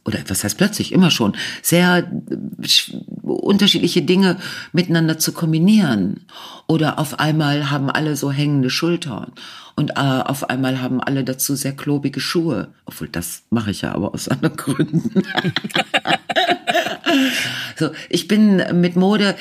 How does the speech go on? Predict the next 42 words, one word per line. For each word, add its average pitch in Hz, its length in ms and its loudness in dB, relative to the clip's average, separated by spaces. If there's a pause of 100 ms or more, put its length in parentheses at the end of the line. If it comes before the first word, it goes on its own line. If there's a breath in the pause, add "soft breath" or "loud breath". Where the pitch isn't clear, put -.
(220 loud breath)
wo - 60 0
ich 180 60 2
dann 175 140 2
immer 175 140 4
denke, 175 300 2
ach, - 80 -4
das 196 220 0
ist - 180 -2
das, - 340 0 (400 loud breath)
das 202 200 2
ist 185 120 2
jetzt 185 280 0
das - 340 -2 (420)
nächste 170 400 4
Bild, 151 760 2
was 151 160 0
so 147 420 2
aus 143 180 -2
Frauen, 147 640 0 (720 loud breath)
äh, - 360 -4
ja, 170 160 4
ist 165 140 -6
gut. 113 320 -2 (340 loud breath)
Also, 156 480 0
aber 160 220 2
ich, - 260 -2
ich, - 240 0
ich - 160 0
selber 165 420 4
könnte 165 300 0
das 123 200 -2
nicht. 117 380 -2
Also 139 160 2
diese 143 240 2
Statements, 196 600 2 (320 loud breath)
wenn 165 120 6
ich 165 120 2
morgens 175 260 6
aus 156 120 2
dem 160 140 2
Haus 196 260 2
gehe, 156 380 2